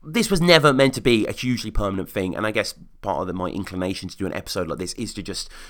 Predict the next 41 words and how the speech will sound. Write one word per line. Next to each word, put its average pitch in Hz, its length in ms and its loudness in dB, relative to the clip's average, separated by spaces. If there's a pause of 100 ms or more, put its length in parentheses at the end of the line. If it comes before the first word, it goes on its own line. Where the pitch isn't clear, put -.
(100)
look 135 200 8
back 143 360 10
and 110 160 2
realise 110 500 6
that, 95 260 0
uh, - 160 -12 (120)
whilst 113 360 -4
it 113 100 -6
might 113 200 0
be 113 80 -4
cl-, - 180 -2 (320)
you 392 80 -4
know, 143 120 2
this, - 180 2 (140)
this - 160 0
sense 139 240 4
of 123 80 -6
finality 107 420 2
that 101 80 2
I'm 90 120 2
piping 107 360 8
at 92 60 0
the 90 140 0
end, 87 120 0
you 90 60 -6
can 107 140 -6
kind 101 120 4
of 90 60 0
ignore 87 300 0
that. 80 60 6
I 64 60 4
don't 95 100 0
know 92 60 2
why 87 80 4
I'm 87 80 0
going 87 140 0
off 85 100 -2
on 90 60 -8
this 85 140 -6
tangent, 92 340 0
but, 98 220 2